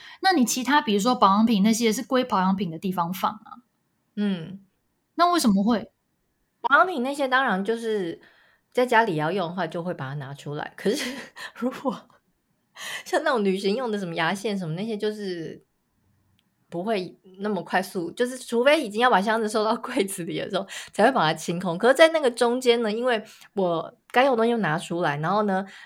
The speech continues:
Speaker 2: 没有常用的东西就留在那，然后呢，我会等衣服全部清空之后呢，
Speaker 1: <laughs>
Speaker 2: 我再来做那些处理的后续事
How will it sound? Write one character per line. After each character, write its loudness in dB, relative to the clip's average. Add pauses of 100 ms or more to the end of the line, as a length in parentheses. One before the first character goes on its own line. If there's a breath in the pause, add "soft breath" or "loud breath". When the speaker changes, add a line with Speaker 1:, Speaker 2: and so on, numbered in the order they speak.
(140)
Speaker 2:
没 0
有 6
常 0
用 2
的 0
东 -2
西 -2
就 2
留 0
在 0
那， -2
然 0
后 4
呢， 0
我 2
会 6 (100)
等 2
衣 -2
服 -2
全 2
部 6
清 -2
空 0
之 0
后 6
呢， 0
Speaker 1:
<laughs> 0
Speaker 2:
我 0
再 2
来 2
做 2
那 0
些 0
处 -2
理 -2
的 -6
后 -2
续 -4
事 -6